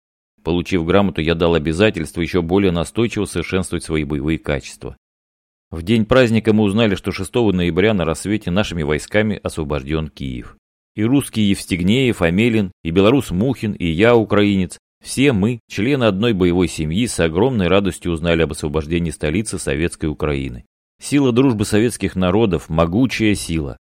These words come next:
И мы особенно ощутили это в день двадцать шестой годовщины октября, читая слова доклада товарища Сталина. Дружба народов выдержала все трудности испытаний войны и ещё больше закалилась в общей борьбе всех советских людей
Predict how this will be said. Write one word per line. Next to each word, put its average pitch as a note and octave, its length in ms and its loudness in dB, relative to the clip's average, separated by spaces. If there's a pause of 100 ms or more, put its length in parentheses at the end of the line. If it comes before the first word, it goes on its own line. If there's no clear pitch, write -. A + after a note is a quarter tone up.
И B2 80 0
мы B2+ 140 4
особенно B2 400 4
ощутили A2 580 2
это F2 160 0
в E2+ 80 -4
день F#2 240 2
двадцать F#2 400 -2
шестой - 320 -2
годовщины F2 480 -2
октября, E2 520 0
читая E2+ 340 0
слова E2+ 340 2
доклада F2 420 0
товарища D#2+ 480 -2
Сталина. D2+ 520 -2 (260)
Дружба F2 440 0
народов G2 440 2 (400)
выдержала F#2+ 640 2
все F2+ 200 2
трудности G2+ 480 -2
испытаний F#2+ 480 2
войны F2+ 420 2 (360)
и A2 80 0
ещё C3+ 240 4
больше A#2 340 2
закалилась F#2+ 640 2
в E2+ 140 -4
общей A2 320 2
борьбе F2 380 2
всех - 280 -2
советских F#2 540 -2
людей E2+ 400 -2